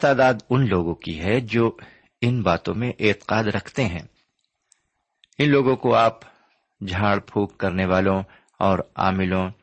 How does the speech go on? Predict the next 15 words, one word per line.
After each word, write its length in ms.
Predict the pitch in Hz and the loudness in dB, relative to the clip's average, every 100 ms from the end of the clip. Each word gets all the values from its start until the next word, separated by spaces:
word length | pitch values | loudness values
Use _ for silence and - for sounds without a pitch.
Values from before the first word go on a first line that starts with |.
| _ _ _ _ _ | _ _ _ _ _
اور 120 | 101 104 | -4 -4
پیر 320 | - 104 101 | -2 0 0
پیغمبروں 720 | - 98 95 95 92 92 95 | -2 -2 0 -2 -4 -4 -6
کے 180 | - 95 | -6 -6
مزاروں 480 | 90 87 90 90 87 | -6 -4 -4 -4 -6
کے 160 | - | -8
پاس 380 | 85 92 90 - | -4 -4 -4 -6
دیکھ 360 | 82 - 90 - | -12 -8 -6 -8
سکتے 340 | 87 - 101 | -12 -6 -4
ہیں، 120 | 101 143 _ _ _ _ _ _ _ _ | -4 -6 _ _ _ _ _ _ _ _
لیکن 240 | 147 175 | 0 2
ایسے 280 | 117 90 127 | 0 0 0
بھی 120 | 147 | 2
لوگ 240 | 143 147 123 | 4 2 2
ہیں 180 | 139 | 0